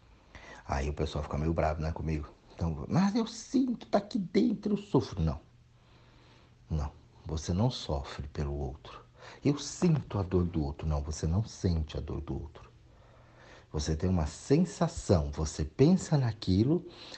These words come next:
e aquilo começa a reverberar dentro de você, mas você não sente a dor do outro. Por quê?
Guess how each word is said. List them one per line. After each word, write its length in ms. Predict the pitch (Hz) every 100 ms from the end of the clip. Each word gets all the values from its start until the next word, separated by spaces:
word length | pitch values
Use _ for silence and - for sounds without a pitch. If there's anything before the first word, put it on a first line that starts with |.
| -
e 140 | 90
aquilo 260 | 85 - 110
começa 380 | 113 104 104 101
a 20 |
reverberar 720 | 101 107 107 107 104 104 127
dentro 340 | 123 87 80 76
de 100 | 73
você, 360 | 73 76 -
mas 180 | 73 78
você 240 | 80 - 85
não 160 | 120
sente 420 | 135 - 87 78
a 60 | 76
dor 200 | 71 73
do 180 | 69 73
outro. 440 | 67 67 - 71 - - - - - - -
Por 160 | 170
quê? 360 | - - 73